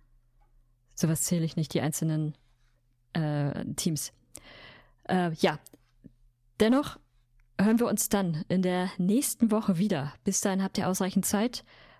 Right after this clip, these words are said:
uns, äh, Feedback, uns Hasskommentare,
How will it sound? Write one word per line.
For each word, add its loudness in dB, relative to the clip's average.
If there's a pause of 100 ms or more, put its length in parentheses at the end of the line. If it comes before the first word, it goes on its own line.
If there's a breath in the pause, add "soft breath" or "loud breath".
uns, 0
äh, 0
Feedback, -2
uns -2
Hasskommentare, -2